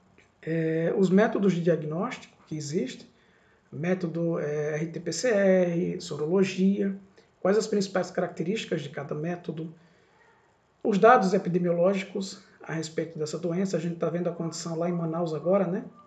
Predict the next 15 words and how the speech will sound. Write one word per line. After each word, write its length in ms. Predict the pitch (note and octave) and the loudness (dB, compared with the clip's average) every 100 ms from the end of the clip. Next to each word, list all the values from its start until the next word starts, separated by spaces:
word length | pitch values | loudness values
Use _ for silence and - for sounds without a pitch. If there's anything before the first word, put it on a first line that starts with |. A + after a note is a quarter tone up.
| - - - | -20 -20 -10
A 80 | D3+ | -8
situação 520 | D3 - E3 - F3 | -6 -4 -4 -4 -4
é 60 | E3 | 2
gritante, 640 | E3+ F#3+ F3+ F#3+ A3 G#3+ | 2 2 2 2 4 2
é 60 | F3 | 2
muito 240 | F3+ C4 | 2 0
preocupante. 680 | - G3 - - E3+ G3+ - | 0 -2 -2 -4 -4 -4 -4
A 60 | - | -4
gente 260 | E3 D#3+ - | -4 -6 -6
tem 420 | E3+ F3+ F3 - - _ _ _ _ _ _ | -2 -2 -4 -14 -20 _ _ _ _ _ _
acompanhado 580 | - E3 D3+ E3+ F3+ E3 | -10 -8 -4 -2 -2 0
nesses 300 | E3+ - E3 | -4 -4 -4
últimos 360 | F3 E3+ D#3+ | -4 -4 -4
dias 300 | C#3+ D#3+ D#3 | -4 -4 -2
aí 320 | D#3 D3+ F#3 | -2 -2 -2